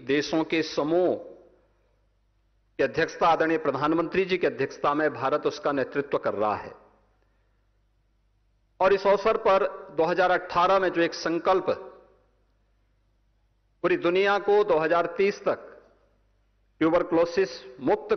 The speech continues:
करने के एक अभियान को विश्व स्वास्थ्य संगठन ने लिया था, उस संकल्प में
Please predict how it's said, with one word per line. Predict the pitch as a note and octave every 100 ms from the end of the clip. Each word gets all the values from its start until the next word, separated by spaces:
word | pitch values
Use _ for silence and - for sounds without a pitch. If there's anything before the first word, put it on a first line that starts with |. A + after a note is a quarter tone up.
| G3
करने | D3 D#3 E3+
के | E3+ C3 G2 - - _ _ _
एक | D#3 D#3
अभियान | C3+ C#3 D#3+ F3
को | D3+ F#3 F#3 - - - _ _ _ _ -
विश्व | E3+ -
स्वास्थ्य | F#3+ D#3+ D#3+ -
संगठन | D#3+ D#3+ D#3 D#3 E3
ने | E3+
लिया | D#3+ E3+ F#3
था, | E3+ G#2 - - _ _ _ _ _ _ _ _ _ _ _ _ _ _ _ -
उस | F#3+ -
संकल्प | F#3 F3+ G3+ G#3
में | G#3+ G#3+ A3 A3+